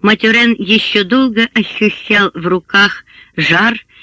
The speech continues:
и дивную тяжесть этих округлых плодов, а во рту, горячим от поцелуев, вкус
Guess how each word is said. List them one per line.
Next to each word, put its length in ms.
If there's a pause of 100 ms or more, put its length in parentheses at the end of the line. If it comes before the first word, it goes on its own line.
(120)
и 120
дивную 460
тяжесть 840
этих 480
округлых 640 (240)
плодов, 560 (680)
а 180
во 120
рту, 360 (180)
горячим 540
от 100
поцелуев, 640 (380)
вкус 300